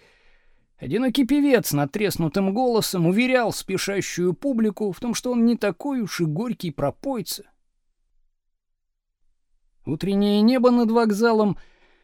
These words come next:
поднималось хрустальной призмой, пустое и бледное, как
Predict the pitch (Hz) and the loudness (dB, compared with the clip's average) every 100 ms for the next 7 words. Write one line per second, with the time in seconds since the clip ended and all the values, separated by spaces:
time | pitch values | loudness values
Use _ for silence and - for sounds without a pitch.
0 | _ _ _ - 123 180 285 285 - 233 | _ _ _ -8 -2 0 2 2 2 0
1 | 220 - 269 262 - - 208 196 165 165 | 2 2 4 2 2 0 0 0 0 -2
2 | 135 - - _ _ _ - - - 277 | -4 -10 -20 _ _ _ -18 -14 -8 -4
3 | 233 202 165 131 131 170 247 247 180 185 | -2 0 0 0 0 0 4 2 2 0
4 | 147 120 - | -2 -4 -8